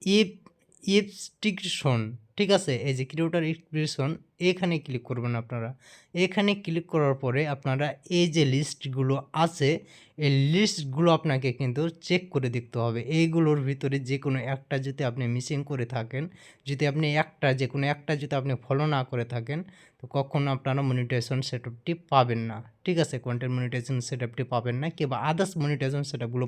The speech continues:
পাবেন না। তো এখানে তারা কিন্তু বুঝিয়ে দেয় যে কীভাবে একটা Facebook আইডি গ্রো করতে হয়, কীভাবে একটা Facebook আইডি ভাইরাল করতে হয়, কীভাবে আপনি মনিটাইজেশন সেটআপগুলো পাবেন, এ থেকে জেড পর্যন্ত, ঠিক আছে,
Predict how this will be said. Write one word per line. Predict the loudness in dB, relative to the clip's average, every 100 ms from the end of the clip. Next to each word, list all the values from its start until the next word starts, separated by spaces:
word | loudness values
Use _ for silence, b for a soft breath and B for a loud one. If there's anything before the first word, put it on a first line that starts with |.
| 2
পাবেন | 2 2 -4
না। | -8 -14 b b b
তো | -6 0 0
এখানে | 2 2 2 2
তারা | 2 2
কিন্তু | 0 0 0 0
বুঝিয়ে | -2 0 0 0
দেয় | 0 -4 -4 -10 b b -4
যে | -4 -2
কীভাবে | -4 0 2 0
একটা | 0 -4 -2
Facebook | 0 0 0 -2 0 2
আইডি | 4 2 2
গ্রো | 2 2 0
করতে | -2 0 0
হয়, | 2 0 -2
কীভাবে | -4 0 0 0
একটা | -2 -4 -2
Facebook | -2 -2 -6 -4
আইডি | -2 0
ভাইরাল | 4 4 4 0 -2
করতে | -4 0
হয়, | 0 0 -2
কীভাবে | -2 0 0 2
আপনি | 0 0 -2 0
মনিটাইজেশন | -2 -4 -4 -4 -4
সেটআপগুলো | -4 -4 -2 -4
পাবেন, | 0 0 0 -4 -6 B B 2
এ | 2 4
থেকে | 0 2 2
জেড | 0 2
পর্যন্ত, | 2 2 0 -4 -8 -4
ঠিক | 2
আছে, | 2